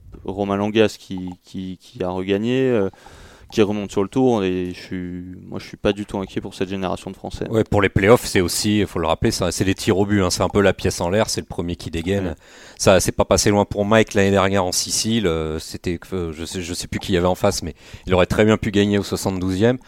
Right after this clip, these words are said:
Speaker 2: Et faut pas se, faut pas oublier qu'il y a pas si longtemps, euh, Jeff Luquin battait McIlroy, même
Speaker 1: Mm.
Speaker 2: s'il avait dix-neuf ans en playoff en Suisse,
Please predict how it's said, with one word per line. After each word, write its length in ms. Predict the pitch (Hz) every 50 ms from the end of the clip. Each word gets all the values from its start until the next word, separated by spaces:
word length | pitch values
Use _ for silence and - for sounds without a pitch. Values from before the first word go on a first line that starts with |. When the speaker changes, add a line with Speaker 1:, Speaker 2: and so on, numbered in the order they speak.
| - - - _
Speaker 2:
Et 40 | -
faut 140 | 98 - 101
pas 180 | - - 98 180
se, 340 | - - - 104 95 92
faut 140 | 87 - 104
pas 120 | - - 92
oublier 200 | 82 85 101 107
qu'il 80 | -
y 60 | -
a 20 | 82
pas 140 | - - 82
si 180 | - - 95
longtemps, 400 | 85 87 90 - - 107 104 104
euh, 60 | 98 85
Jeff 240 | 73 92 90 - -
Luquin 260 | 113 - - 104 101
battait 300 | 95 85 78 - - 92
McIlroy, 520 | 87 85 80 - - 90 87 85 92 95 85 76 - - - - -
même 100 | - 85
Speaker 1:
Mm. 40 | -
Speaker 2:
s'il 180 | - 104 92
avait 160 | 90 87 92 87
dix-neuf 320 | 85 90 92 98 95 92
ans 100 | 101 98
en 40 | 92
playoff 420 | - - 95 90 92 95 90 - 104
en 60 | 101
Suisse, 380 | - - - 110 113 107 -